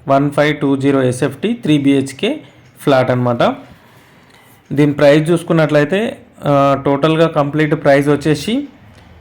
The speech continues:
ఎయిటీ సిక్స్ ల్యాక్స్ చెప్తున్నారు ఫ్రెండ్స్. ఎనభై ఆరు లక్షలు చెప్తున్నారు. ఎవరైనా ఇంట్రెస్టెడ్, సీరియస్, జెన్యూన్ బయర్స్ ఉంటే నాకు కాంటాక్ట్ చేయండి. నా కాంటాక్ట్ నెంబర్ డిస్క్రిప్షన్లో ఇస్తాను, అలాగే స్క్రీన్ మీద ప్రొవైడ్ చేస్తాను.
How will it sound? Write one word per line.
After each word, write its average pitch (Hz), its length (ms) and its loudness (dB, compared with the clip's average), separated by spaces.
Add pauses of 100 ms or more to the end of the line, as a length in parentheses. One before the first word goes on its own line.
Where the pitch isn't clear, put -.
ఎయిటీ 147 340 0
సిక్స్ 165 240 -6
ల్యాక్స్ 147 300 2
చెప్తున్నారు 127 420 0
ఫ్రెండ్స్. 160 360 -4 (380)
ఎనభై 135 240 2
ఆరు 135 180 6
లక్షలు 131 320 0
చెప్తున్నారు. 131 520 -2 (420)
ఎవరైనా 147 420 2
ఇంట్రెస్టెడ్, 143 580 -2
సీరియస్, 143 420 0
జెన్యూన్ 131 400 -2
బయర్స్ 127 320 0
ఉంటే 175 380 -4
నాకు 131 180 -4
కాంటాక్ట్ 127 460 0
చేయండి. 131 340 -2 (400)
నా 131 80 -2
కాంటాక్ట్ 135 440 0
నెంబర్ 143 280 0
డిస్క్రిప్షన్లో 135 640 -2
ఇస్తాను, 139 360 0
అలాగే 131 360 0
స్క్రీన్ 127 320 -4
మీద 135 120 -2
ప్రొవైడ్ 127 460 0
చేస్తాను. 127 460 -2